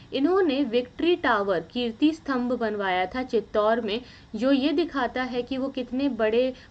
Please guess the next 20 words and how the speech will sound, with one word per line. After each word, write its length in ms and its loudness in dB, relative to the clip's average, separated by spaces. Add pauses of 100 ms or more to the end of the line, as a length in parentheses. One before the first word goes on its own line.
builder 440 2
थे, 140 2
कितना 440 -2
enthusiastic 840 -4
थे 120 0
वो 120 -2
art 280 2
and 100 -6
culture 340 -2
के 120 -4
development 640 -4
को 60 -2
लेकर 380 -4
के 120 -6
और 160 0
architectural 640 -4
development 600 -4
को 100 -4
लेकर 400 -2
के। 220 -2